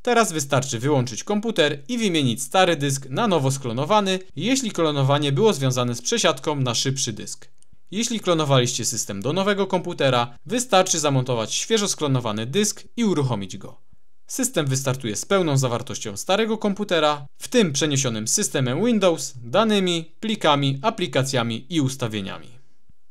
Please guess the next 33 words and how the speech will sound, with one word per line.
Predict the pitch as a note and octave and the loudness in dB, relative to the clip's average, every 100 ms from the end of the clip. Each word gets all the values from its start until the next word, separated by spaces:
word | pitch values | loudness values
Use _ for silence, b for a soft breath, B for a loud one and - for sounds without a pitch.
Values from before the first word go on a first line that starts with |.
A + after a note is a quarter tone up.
| - - - - | -18 -18 -14 -6
I | A#3+ | 2
to | G#3 | 4
by | E3+ | 4
było | B2+ G#2+ | 0 -2
na | G2 | -2
tyle | F#3+ G#3+ | 2 2
w | G#3+ | 2
tym | F#3+ | -4
filmie. | - E3 D#3 C#3 C#3 C3+ - - - - - | -4 -4 0 2 0 -2 -12 -16 -18 -14 -4
Link | A3+ F#3 | 0 0
do | C3+ | -2
pobrania | C3 A2+ C#3 C3 A#2 | -2 0 2 2 2
i | |
zakupu | A#2 A#2 G#2 F#2+ | -2 -6 -8 -12
programu | - C3 C3 A2 G2 - | -4 -2 0 -2 -4 -8
is | D3+ C#3 - | -2 0 -2
U | - B2+ | -4 -4
S | G2+ - - | -4 -4 -6
Disk | A#2+ G3+ - | -4 -4 0
Copy | D#3+ C#3 B2+ B2+ | 0 2 -2 -2
znajdziecie | G#2+ D#3+ G#3+ C3+ C3 G2+ | -2 0 2 2 0 0
w | |
opisie | G2 F#2 C3 A#2 | -2 -2 -2 -2
filmu. | - F2+ - - - - - - - - - | -6 -10 -12 -16 -16 -18 -18 -18 -16 -16 -4
Jeśli | A3 G#3+ | -2 0
wideo | E3+ C#3 B2+ | -2 2 2
Ci | G#2+ | 2
się | - | -6
podobało, | - D#3+ E3 D3+ C3+ B2 B2 - - | -4 0 2 4 6 4 2 -4 -4
daj | B2+ F#3+ | 2 4
łapkę | G#3 - F#3+ | 4 2 -2
w | |
górę, | F3 F3 D3+ | 0 2 2